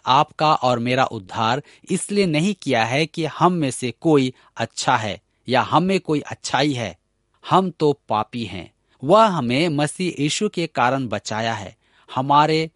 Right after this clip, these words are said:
अपने कारण नहीं। मेरे मित्रों, यदि आपको यह भ्रम हो कि परमेश्वर आपके उद्धार में कहीं न कहीं आपकी योग्यता को देखेगा, तो आपको निराशा ही होगी। परमेश्वर आपको जानता है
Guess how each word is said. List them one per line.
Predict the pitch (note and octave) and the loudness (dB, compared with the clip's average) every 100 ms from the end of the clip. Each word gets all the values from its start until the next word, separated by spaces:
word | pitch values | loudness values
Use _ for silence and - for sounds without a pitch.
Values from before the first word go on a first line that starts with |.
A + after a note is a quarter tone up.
| _ _ _ _ | _ _ _ _
अपने | E3+ - G3+ G3+ | 0 2 0 0
कारण | - A#2+ B2+ C3 | 0 0 0 0
नहीं। | B2 D3+ F#3 G#2 _ _ _ - | -4 -4 -6 -6 _ _ _ 2
मेरे | E3+ A3+ | 2 4
मित्रों, | A3 G#3 G3+ | 0 2 2
यदि | F#3 F3+ - | 2 -2 -4
आपको | D3 F3 - D#3 | -2 -2 -2 -4
यह | C#3+ B2+ | -2 -2
भ्रम | A2 D3+ E3 | -2 -2 -2
हो | A#2 C#3 | -4 -6
कि | - D#3+ | -4 -6
परमेश्वर | - C3 C#3+ F3 F3+ E3+ - | -4 -2 -2 -2 -2 -4 0
आपके | C3 - C#3+ | -2 -2 -8
उद्धार | - A2 G#2+ C3 C3+ | -6 -10 -4 -4 -2
में | A#2 - | -6 -4
कहीं | C#3+ E3+ G3+ | -2 -2 -2
न | F#3+ | -4
कहीं | D#3+ - C3+ C#3 G#2 _ _ _ _ _ _ - | -4 -2 0 0 -4 _ _ _ _ _ _ 2
आपकी | D#3+ - - E3 | 2 2 -6 0
योग्यता | C#3+ D#3 E3+ F3+ A3 G#3+ | 2 4 2 2 2 2
को | F3 | 0
देखेगा, | A#2 C3 D#3 F#3 B2 G2+ G#2 - _ | -2 -2 -2 -2 -2 -2 -2 -10 _
तो | D3 - | -2 2
आपको | D#3+ F3 - D3+ | 4 4 4 -2
निराशा | B2 A#2+ B2 B2 C#3+ | 0 2 0 0 -4
ही | B2 F3 E3+ | -4 -4 -6
होगी। | B2 G#2+ G#2+ F#2 _ _ _ | -8 -8 -10 -12 _ _ _
परमेश्वर | E3+ F#3 A3+ G#3 G#3+ | 2 4 4 2 0
आपको | - D#3 - D#3 | 4 2 2 -4
जानता | A2 A#2 B2 D3+ D3 | 0 0 2 0 0
है | D#3 | 0